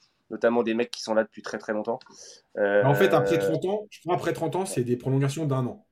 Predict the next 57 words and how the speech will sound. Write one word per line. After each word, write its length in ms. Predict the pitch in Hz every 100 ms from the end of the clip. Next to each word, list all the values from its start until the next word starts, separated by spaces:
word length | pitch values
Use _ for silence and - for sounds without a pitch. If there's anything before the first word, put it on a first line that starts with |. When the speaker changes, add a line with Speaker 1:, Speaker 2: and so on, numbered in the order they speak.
| _
Speaker 2:
un 60 | 85
truc 140 | -
comme 120 | 107
ça, 160 | 101 113 104
Speaker 1:
Voilà. 140 | 90 92 - 123
Speaker 2:
ou, 60 |
ou 20 |
deux 320 | 110 139 135 139
ans, 240 | 143 139
mais 240 | 107 104
pas 180 | 101 123
plus, 260 | - 117 -
quoi. 140 | - _ _ _ _ _ _
Speaker 1:
Et 80 | 110
je 80 | 110
peux 100 | 139
dire 160 | 156 165
que 80 |
les 60 | 143
mecs, 180 | 160 160
ils 60 |
se 60 | 131
bougent, 180 | 151 131
hein, 100 | 120 _
parce 80 | -
que 80 | 123
du 140 | 117
coup, 120 | -
ils 80 | 143
veulent, 160 | 120 110
euh, 460 | 107 107 107 107 107 _ _ _ -
ils 100 | 107
veulent, 160 | 107 120
<laughs> 140 | -
ils 60 | 123
veulent 140 | 120
être 180 | 120 -
reconduits, 400 | 123 127 120 131
euh, 280 | 107 101 101 _ _ _ _ _ -
en, 100 | 110
en 160 | 113
fin 180 | 110 127
d'année. 340 | 127 127 147 - _ - _ -
Euh, 340 | 113 110 110 113 117 117
juste 240 | 120 170 _ 113
rapidement 440 | 113 147 156 160
sur 120 | 160
les 80 | 127
supporters, 360 | - 127 135 147
j'ai 120 | 120
pas 120 | 135
terminé 300 | 139 139 139
tout 100 | 135
à 20 |
l'heure, 140 | 147 156
mais, 160 | 120 _ _ _ _ -
euh, 340 | 113 110 110